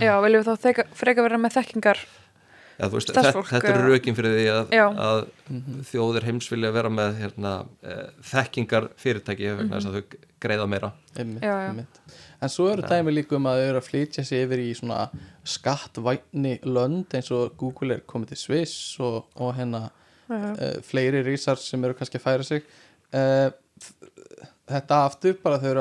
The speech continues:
Speaker 3: að hugsa um hagnaðinn sinn, en þetta er ekkert rosa svona, eh, svona, er ekkert rosa svona samfélagslega ábyrgt.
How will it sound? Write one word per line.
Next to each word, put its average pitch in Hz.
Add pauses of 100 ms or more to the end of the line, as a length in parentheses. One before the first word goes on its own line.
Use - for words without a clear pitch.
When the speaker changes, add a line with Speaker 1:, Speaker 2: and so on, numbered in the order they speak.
Speaker 3:
að -
hugsa 139
um 135
hagnaðinn 127
sinn, 147 (400)
en 139
þetta -
er 147
ekkert 147
rosa 160
svona, 135 (380)
eh, -
svona, 131
er 143
ekkert 151
rosa 165
svona 139
samfélagslega 131
ábyrgt. -